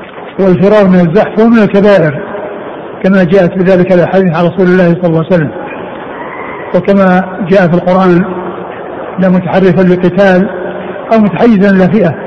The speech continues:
يعني، بكونه، يعني، من جهة إلى جهة، بحيث يكون، آه، ي-، ينتقل من مكان إلى مكان، أو متحيزا إلى فئة، يعني، المسلمين، يعني، آه،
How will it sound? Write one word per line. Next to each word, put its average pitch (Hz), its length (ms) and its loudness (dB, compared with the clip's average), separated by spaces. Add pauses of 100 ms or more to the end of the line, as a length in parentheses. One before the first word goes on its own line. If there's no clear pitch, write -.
(440)
يعني، 180 240 2
بكونه، 180 480 2
يعني، 185 240 4
من 185 240 2
جهة 185 260 2
إلى 175 240 4
جهة، 175 280 2
بحيث 170 420 2
يكون، 185 200 2 (600)
آه، 202 180 2
ي-، 220 240 2
ينتقل 202 340 2
من 185 120 4
مكان 202 220 2
إلى 180 260 4
مكان، 180 300 0 (920)
أو 240 360 4
متحيزا 202 760 2
إلى 202 400 2
فئة، 196 260 0 (240)
يعني، 190 260 2
المسلمين، 185 540 2 (960)
يعني، 170 260 2 (140)
آه، 185 800 2